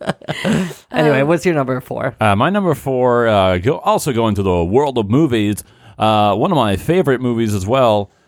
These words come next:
Speaker 3: Uh, my number four is Garth Algar
Speaker 1: Mm-hmm.
Speaker 3: from
Speaker 2: Oh,
Speaker 3: Wayne's
Speaker 2: it's a
Speaker 3: World.
Speaker 2: good one.
Speaker 3: Yeah, I love, um, it's, so this is, like, an interesting one, at least in my opinion, because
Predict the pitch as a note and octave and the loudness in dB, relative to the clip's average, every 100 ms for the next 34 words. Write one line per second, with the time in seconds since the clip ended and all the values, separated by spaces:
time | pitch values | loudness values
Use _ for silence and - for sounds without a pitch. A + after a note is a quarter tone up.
0 | _ _ - F2+ A2 G#3 A#3+ F#3 E3 D#3+ | _ _ -4 -2 0 0 -2 -2 -2 0
1 | D#3+ A#2 F#2+ F#2+ - A2 E3 G3 - G#2+ | 0 0 0 -2 0 2 2 0 -4 -2
2 | C#3 A#2 D#2 A#1 G#1 _ _ _ - - | -2 -2 -6 -8 -16 _ _ _ -18 -14
3 | C3+ C#3+ C#3+ A3 G2+ G2+ A#2 G2+ D2+ G#3+ | -6 0 2 2 2 0 0 -2 -6 -8
4 | - G3+ G3 F#3 G3 G3+ _ _ - F#2+ | -8 -10 -10 -14 -14 -18 _ _ -4 -2
5 | F2+ - A#2 B2+ A#2+ A#2 G2 F#2 F2+ E2+ | -2 0 -2 0 2 2 0 0 -2 -4
6 | D#2 - _ _ _ - D3+ - _ - | -8 -14 _ _ _ -4 -4 -6 _ -8
7 | D3+ D#3+ G#3 B3 D#3 A2+ A2 A#2+ A#2 A#2+ | -2 0 2 2 0 0 -2 -2 -4 -2
8 | G2 F#2+ F#2+ F#2 G#2+ G2+ F2 F2 F2+ G2 | 0 0 0 0 0 0 0 0 0 -2
9 | F2 E2 E2+ - G2 F2 E2+ | -2 -2 -4 -2 0 0 0